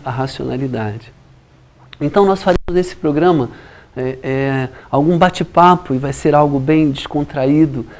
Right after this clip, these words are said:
sobre inteligência emocional e alta performance. Vamos falar sobre dicas,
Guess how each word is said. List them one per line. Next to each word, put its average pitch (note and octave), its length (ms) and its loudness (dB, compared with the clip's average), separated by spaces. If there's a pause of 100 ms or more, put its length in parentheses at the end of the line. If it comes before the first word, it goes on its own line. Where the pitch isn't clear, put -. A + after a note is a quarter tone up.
sobre C#3+ 280 -4
inteligência C#3+ 640 -4
emocional C3+ 680 0
e B2+ 40 0
alta B2+ 280 -4
performance. A2+ 840 -6 (540)
Vamos E3+ 300 0
falar E3 320 0
sobre D#3 260 -4
dicas, C3+ 720 -4